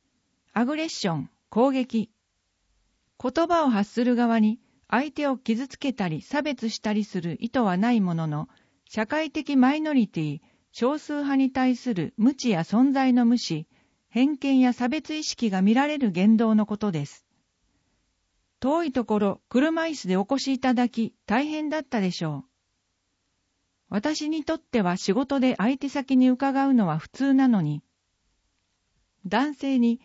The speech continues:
「君、彼女いるの？僕のパートナーは男性なんだけど。」「ブラジル人だからサッカー得意だよね。」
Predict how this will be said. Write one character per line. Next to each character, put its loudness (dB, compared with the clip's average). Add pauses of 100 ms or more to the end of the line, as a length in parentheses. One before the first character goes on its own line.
(300)
「君、 2 (240)
彼 -2
女 0
い 2
る 4
の？ 2 (1200)
僕 -2
の 6
パ 0
ー -2
ト 0
ナ 2
ー -6
は -8
男 2
性 -4
な 0
ん 4
だ 0
け -6
ど。」 -8 (1600)
「ブ -2
ラ 0
ジ -4
ル -6
人 2
だ 0
か -6
ら -4
サ -2
ッ -8 (100)
カ -2
ー -4
得 -6
意 -2
だ 0
よ -4
ね。」 -2